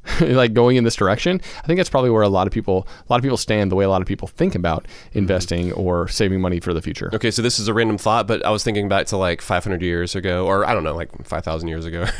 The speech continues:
Speaker 2: <laughs> or something. But the, I, like, in my mind, the only way that I feel like folks way back in time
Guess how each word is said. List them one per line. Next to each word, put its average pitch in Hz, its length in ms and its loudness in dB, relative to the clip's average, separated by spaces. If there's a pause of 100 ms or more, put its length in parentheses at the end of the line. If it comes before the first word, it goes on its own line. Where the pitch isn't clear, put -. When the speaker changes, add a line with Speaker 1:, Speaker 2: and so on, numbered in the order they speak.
Speaker 2:
<laughs> - 160 -10
or 185 180 2
something. 127 380 2
But 117 300 0 (420)
the, 147 220 -2
I, 175 80 6 (100)
like, 160 180 4
in 170 60 4
my 151 120 6
mind, 131 420 4
the 131 100 2
only 151 400 4
way 120 300 4
that 110 120 4
I 104 60 4
feel 117 200 2
like 104 180 2
folks 107 440 0
way 117 440 2
back 123 240 2
in 117 60 -2
time 120 340 2